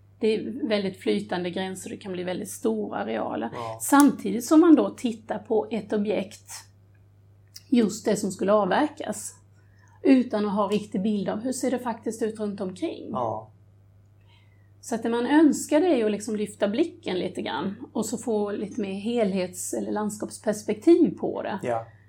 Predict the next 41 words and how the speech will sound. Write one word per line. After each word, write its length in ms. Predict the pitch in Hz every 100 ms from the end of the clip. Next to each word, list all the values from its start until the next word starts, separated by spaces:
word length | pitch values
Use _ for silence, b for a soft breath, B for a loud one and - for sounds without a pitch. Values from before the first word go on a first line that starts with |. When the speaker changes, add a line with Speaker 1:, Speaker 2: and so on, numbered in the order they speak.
| b -
Speaker 1:
För 100 | 214
att 140 | 214
kunna 220 | 214 196
se 340 | 185 208 170 170
vad 140 | 170
har 160 | 175 170
vi 80 | 196
för 140 | -
olika 720 | 185 202 196 - - - 196 196 B B
värden 640 | 269 202 190 185 190 - 208
och 160 | 208 202
vad 200 | 196 190
är 40 |
de 100 | 185
högsta 400 | 190 175 - -
värdena 500 | 226 220 208 214 220
och 160 | 214 196
var 280 | 196 - 196
Speaker 2:
Ja. 40 |
Speaker 1:
är 60 | 185
det 80 | 185
viktigast 640 | 190 - - - - -
att 200 | - 226
kanske 260 | 247 196 190
verkligen 720 | 196 190 - 285 320 247 - B B
spara 420 | - - 190 175
de 120 | 190
här 80 | 185
kärnorna. 580 | - 233 247 254 269 214 -
Speaker 2:
Ja, 140 | 123
just 260 | 120 143 -
det. 120 | 120 - b b b b
Speaker 1:
Så 160 | - 254
det 120 | 214
är 100 | 320
ju 60 | 330
en, 240 | 285 262
en 400 | 262 247 240 233
fråga 460 | 233 233 214 196 190
som, 360 | - 202 202 -
eh, 440 | - - -